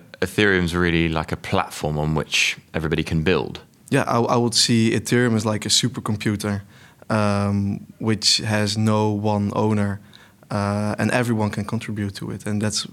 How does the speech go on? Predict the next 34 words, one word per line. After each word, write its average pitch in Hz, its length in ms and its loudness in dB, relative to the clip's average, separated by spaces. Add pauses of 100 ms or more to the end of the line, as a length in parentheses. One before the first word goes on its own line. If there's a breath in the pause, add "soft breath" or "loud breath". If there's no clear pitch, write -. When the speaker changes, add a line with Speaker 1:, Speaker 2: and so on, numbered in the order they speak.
(460)
Speaker 2:
what 110 200 0
I 107 80 -2
think 107 320 -2
is 110 100 -2
so, 104 400 0 (440 loud breath)
so - 180 -4
extremely 113 420 2
interesting 113 480 0
about 101 300 0
it 98 60 -4
and 104 140 -2
why 107 140 -2
I 107 40 -4
see 110 160 -2
the 104 60 0
most 104 300 0
potential 117 420 -2
in 107 80 -2
it, 104 120 -4
because 107 340 -4 (420 loud breath)
it's - 200 -4
something 104 720 0 (320)
we 107 180 -2
have 107 140 0
never 104 280 2
experienced 107 600 0
yet 104 280 -2
in, 101 320 -2
uh, 104 360 -4 (640 loud breath)
in, 104 140 -2
in, 113 220 2
in 117 180 2
this 104 180 0
world. 101 360 -4